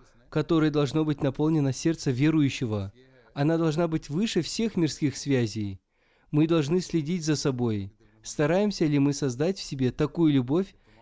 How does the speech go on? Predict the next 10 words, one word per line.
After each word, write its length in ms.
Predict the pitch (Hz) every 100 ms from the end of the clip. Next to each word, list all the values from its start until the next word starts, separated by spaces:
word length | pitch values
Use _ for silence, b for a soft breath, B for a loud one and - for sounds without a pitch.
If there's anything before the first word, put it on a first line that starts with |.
| 127
или 260 | 165 160 -
имеем 440 | 160 156 202 190
ли 120 | 147
мы 160 | 139 135
в 80 | 117
своих 280 | - 143 135
сердцах 420 | 143 - 160 151
желание 520 | 123 123 143 180 135
и 200 | - 165
трепет 560 | - 139 175 - 123